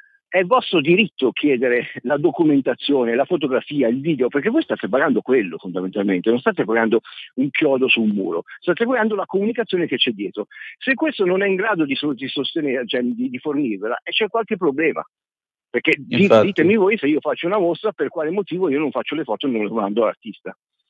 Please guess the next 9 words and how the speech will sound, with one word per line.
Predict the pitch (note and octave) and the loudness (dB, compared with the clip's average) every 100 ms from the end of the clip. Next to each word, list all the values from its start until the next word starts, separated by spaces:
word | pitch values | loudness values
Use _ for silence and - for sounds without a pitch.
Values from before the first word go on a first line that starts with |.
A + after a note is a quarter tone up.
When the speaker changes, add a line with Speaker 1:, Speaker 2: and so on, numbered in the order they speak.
| _ - | _ -10
Speaker 1:
Per | E3 | -4
cui | F3+ | -2
fate | F3 F3+ | -4 -4
attenzione | G#3 C3 A2 A2+ F2+ | -2 -2 0 0 0
anche | - | -4
Speaker 2:
Infatti. | G2+ | -10
Speaker 1:
su | - | -8
questo. | E2 - - - _ _ _ _ _ _ _ _ _ _ _ _ _ _ _ _ _ | -8 -8 -12 -20 _ _ _ _ _ _ _ _ _ _ _ _ _ _ _ _ _
Speaker 2:
Infatti. | C3 A#2 - F#2 - - A2+ A2+ | -2 -2 0 -2 -2 0 -2 -2